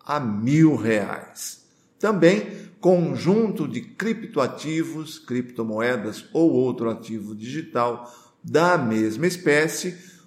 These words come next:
cujo valor de aquisição seja igual ou superior a mil reais. Essas são as regras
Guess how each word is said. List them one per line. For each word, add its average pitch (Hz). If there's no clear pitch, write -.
cujo 233
valor 139
de 123
aquisição 180
seja 185
igual 135
ou 254
superior 170
a -
mil 131
reais. -
Essas 226
são 208
as 160
regras 165